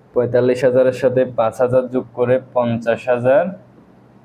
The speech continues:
এবং পঞ্চাশ হাজারের সাথে পঁচিশ হাজার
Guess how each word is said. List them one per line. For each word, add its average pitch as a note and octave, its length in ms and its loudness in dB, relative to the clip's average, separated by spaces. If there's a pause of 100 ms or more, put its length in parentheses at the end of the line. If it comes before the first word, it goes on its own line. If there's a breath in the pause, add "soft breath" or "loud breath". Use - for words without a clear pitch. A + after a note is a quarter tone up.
(1600 loud breath)
এবং B2 600 0
পঞ্চাশ A#2+ 440 -2
হাজারের B2+ 300 0
সাথে C3+ 400 -2 (240)
পঁচিশ A2+ 460 -6
হাজার C3 220 2